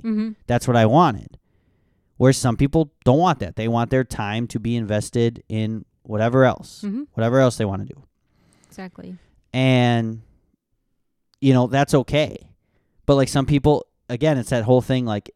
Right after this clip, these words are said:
Speaker 2: if you believe this, you have to believe it, and everybody has to.
Speaker 1: Mm-hmm.
Speaker 2: Well, <laughs> no. Like, I, you don't have to agree with me.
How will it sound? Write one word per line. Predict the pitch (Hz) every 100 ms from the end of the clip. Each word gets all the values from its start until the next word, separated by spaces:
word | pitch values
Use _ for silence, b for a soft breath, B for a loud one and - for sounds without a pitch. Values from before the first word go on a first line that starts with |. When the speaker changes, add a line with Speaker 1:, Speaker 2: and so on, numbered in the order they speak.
| -
Speaker 2:
if | 113
you | 117 135
believe | 131 127 127 107
this, | 131 -
you | 113
have | 120
to | 127
believe | 107 113 113
it, | 113
and | 117
everybody | 117 110 104
has | 101 101 -
to. | -
Speaker 1:
Mm-hmm. | 226 220 214 208
Speaker 2:
Well, | - 131 - _ _
<laughs> | _ _
no. | - 180 208 170 123 180 - 233 - 277 - B B B B B B _ - _
Like, | 139 131 123 - _ _ _ -
I, | 131
you | - 156
don't | 226 127
have | 131 196
to | - 123
agree | 113 117
with | 120 -
me. | 110 120 156